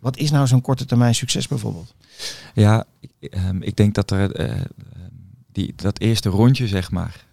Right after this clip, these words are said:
Speaker 2: bij het bouwen van die coalitie, daar zit natuurlijk altijd een beetje argwaan of er zit een beetje, eh,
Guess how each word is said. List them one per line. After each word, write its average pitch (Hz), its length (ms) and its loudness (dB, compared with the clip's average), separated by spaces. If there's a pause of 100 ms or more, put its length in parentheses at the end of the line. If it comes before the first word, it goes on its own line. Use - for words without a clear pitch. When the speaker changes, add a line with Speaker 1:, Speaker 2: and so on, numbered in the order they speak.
Speaker 2:
bij - 220 -6
het 92 120 -4
bouwen 107 300 2
van 101 100 0
die 98 100 -2
coalitie, 98 680 -2 (680)
daar - 160 -18
zit - 140 -4
natuurlijk - 300 -8 (240)
altijd - 220 -12
een 90 60 0
beetje 87 220 -6
argwaan 98 560 -2
of - 140 -12
er - 80 -6
zit 87 140 -8
een 87 60 -4
beetje, 90 320 -4
eh, 90 340 -4